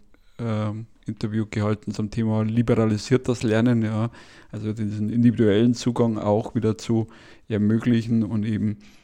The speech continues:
wie du sagst, eben wenn ich, äh, in Hamburg da eben einen besseren Lehrer entdecke im Netz aus, aus Bayern, warum soll ich nicht bei dem quasi in den, in den Unterricht gehen? Also das wäre auch, äh, zum Thema,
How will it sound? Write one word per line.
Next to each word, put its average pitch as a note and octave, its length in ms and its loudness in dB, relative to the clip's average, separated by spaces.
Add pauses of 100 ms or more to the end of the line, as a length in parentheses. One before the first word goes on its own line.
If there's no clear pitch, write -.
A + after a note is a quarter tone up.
(140)
wie G#2+ 60 -6
du A2 80 0
sagst, G#2 340 -2
eben G#2+ 160 -2
wenn G#2 100 2
ich, G#2 240 -6
äh, G#2+ 280 -2
in G#2+ 140 -4
Hamburg G#2+ 340 -2
da G#2 240 0
eben G#2 320 -4 (640)
einen G#2 60 -4
besseren A2 360 2
Lehrer G#2+ 640 6
entdecke G#2+ 460 -4
im G#2+ 100 2
Netz A2 340 -2
aus, G#2 420 -4
aus A2 140 -6
Bayern, A#2 440 4
warum G#2 200 0
soll G#2+ 180 -2
ich G#2+ 100 -6
nicht A2+ 160 -6
bei A2 100 -2
dem G2 680 -2
quasi G#2+ 380 -2
in G#2 120 -4
den, G2+ 240 -4
in G#2+ 200 -2
den G#2 80 -4
Unterricht G#2+ 460 -4
gehen? G2+ 280 0
Also G#2 280 -4
das G2+ 260 -10
wäre G2+ 260 -2
auch, G2+ 340 -8
äh, G#2 360 -10
zum - 180 -10
Thema, G#2 400 -2